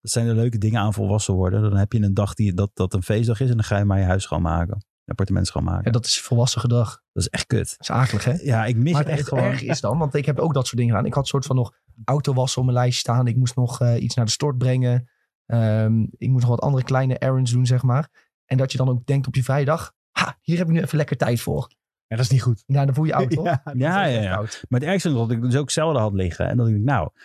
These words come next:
Speaker 1: dan ga ik nog even ook heel de dag... Ik, dat was mijn eerste, ik ga heel de dag Zelda spelen. Toen werd ik wakker, dacht ik, "Nee, ik moet nog even de vloer schoonmaken. Ik moet nog de afwas doen. Ik moet nog het wasje buiten hangen." Nou, voordat je het wist, was al een heel groot gedeelte van mijn dag voorbij. En toen
Speaker 2: Maar
Speaker 1: zet ik mijn Switch aan.
Speaker 2: als je dan eenmaal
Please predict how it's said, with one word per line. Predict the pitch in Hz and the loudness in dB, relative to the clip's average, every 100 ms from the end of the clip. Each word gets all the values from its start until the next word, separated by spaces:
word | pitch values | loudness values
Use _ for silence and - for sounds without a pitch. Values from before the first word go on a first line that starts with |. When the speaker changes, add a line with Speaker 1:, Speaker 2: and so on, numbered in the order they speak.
| - | -20
Speaker 1:
dan | - | -10
ga | - | -2
ik | 131 | -2
nog | 123 | 0
even | 139 - | -4 -4
ook | 156 135 | -2 2
heel | 143 | 2
de | 165 | 2
dag... | 135 | -2
Ik, | 170 151 139 | -2 -4 -2
dat | 160 | -2
was | 202 | 0
mijn | 180 | 0
eerste, | 170 180 - | 0 -2 -4
ik | 135 | -4
ga | 131 | 0
heel | 139 | 2
de | 190 | 2
dag | 147 | -2
Zelda | - 139 117 | -2 0 0
spelen. | - 101 | -2 0
Toen | 92 | 0
werd | 110 120 | 2 0
ik | |
wakker, | 120 143 | 0 0
dacht | 123 107 | 0 0
ik, | |
"Nee, | 104 117 | 0 0
ik | 131 | 0
moet | 101 | 0
nog | 98 | 0
even | 98 - 104 | -2 -4 -4
de | |
vloer | 123 156 | -2 -2
schoonmaken. | - 147 143 143 151 | -2 -2 0 0 0
Ik | 131 | 0
moet | 98 | 0
nog | 95 | 0
de | 110 | 0
afwas | 147 151 | 0 0
doen. | 139 143 | 0 0
Ik | 135 | 0
moet | 104 | 0
nog | 98 | 0
het | 107 | 0
wasje | 151 147 | 0 0
buiten | 143 139 127 | -2 0 0
hangen." | 127 - - - - | -2 -4 -14 -20 -6
Nou, | 196 127 | -2 0
voordat | 151 143 | 0 -2
je | 120 | -2
het | 139 | -2
wist, | 123 | 0
was | 123 | 0
al | 120 | 2
een | 120 | 2
heel | 151 | 0
groot | - 135 - | 0 -2 0
gedeelte | 123 123 | 0 0
van | 107 | 0
mijn | 117 | 0
dag | 131 | 0
voorbij. | 117 107 | 0 0
En | |
toen | 127 | 2
Speaker 2:
Maar | 127 | 0
Speaker 1:
zet | 160 | 0
ik | 107 | -2
mijn | 104 | -2
Switch | 147 135 | -2 0
aan. | 113 98 | 0 0
Speaker 2:
als | 110 170 | 0 0
je | |
dan | 151 147 | 0 0
eenmaal | 147 | 0